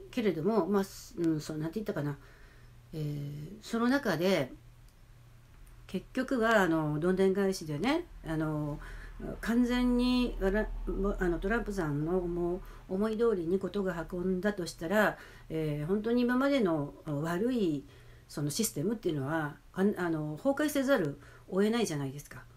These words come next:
崩壊せざるをえ-、せざるを得ないですし、えー、また本当に、あの、刷新していきますよね。このことで一掃できますからね。えー、えっと、そのバイデンさん界隈で起きてる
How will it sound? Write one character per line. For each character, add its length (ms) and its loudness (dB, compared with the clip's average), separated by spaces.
崩 240 -2
壊 20 -2
せ 120 0
ざ 160 0
る 260 0
を 80 0
え-、 100 -4
せ 140 0
ざ 140 4
る 220 4
を 120 2
得 120 4
な 120 2
い 60 2
で 80 2
す 120 -8
し、 380 2
え 360 -2
ー、 280 -6
ま 120 6
た 120 0
本 220 4
当 220 4
に、 160 4
あ 100 4
の、 560 4
刷 240 0
新 240 2
し 120 -2
て 500 6
い 80 -2
き 120 2
ま 120 4
す 120 -4
よ 100 0
ね。 280 4
こ 100 4
の 100 4
こ 100 2
と 100 4
で 120 0
一 140 0
掃 640 4
で 100 2
き 80 -4
ま 100 4
す 80 -2
か 80 -6
ら 80 -4
ね。 240 0
え 340 -2
ー、 40 -10
え 40 -6
っ 40 -12
と、 500 -8
そ 140 -6
の 80 -2
バ 100 4
イ 60 2
デ 60 2
ン 40 0
さ 180 4
ん 260 4
界 200 2
隈 140 0
で 120 -4
起 80 -6
き 80 -18
て 100 -4
る 540 -6